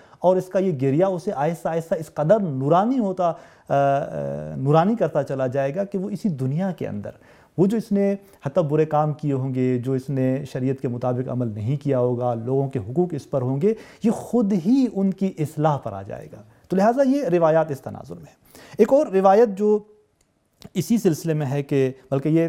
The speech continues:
تقریباً جتنی بھی مجالس ہم برپا کرتے ہیں ائمہ کے سلسلے میں، پھر چاہے وہ عزاداری کی صورت میں ہو یا ہمارے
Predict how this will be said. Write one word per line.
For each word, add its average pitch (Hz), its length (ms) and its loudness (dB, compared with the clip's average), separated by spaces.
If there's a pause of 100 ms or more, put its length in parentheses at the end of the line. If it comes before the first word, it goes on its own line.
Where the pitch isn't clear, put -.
تقریباً 160 400 -6
جتنی 139 300 -6
بھی 180 80 -2
مجالس 127 500 0
ہم 185 80 -4
برپا 131 260 -2
کرتے 117 340 -10
ہیں 143 100 -6
ائمہ 123 360 -6
کے 127 100 -4
سلسلے 120 380 -10
میں، 147 140 -8 (460)
پھر 139 100 -2
چاہے 135 200 2
وہ 135 140 2
عزاداری 131 360 2
کی 160 120 -4
صورت 143 280 -6
میں 139 100 -4
ہو 139 160 0
یا 127 180 -2
ہمارے 123 280 -2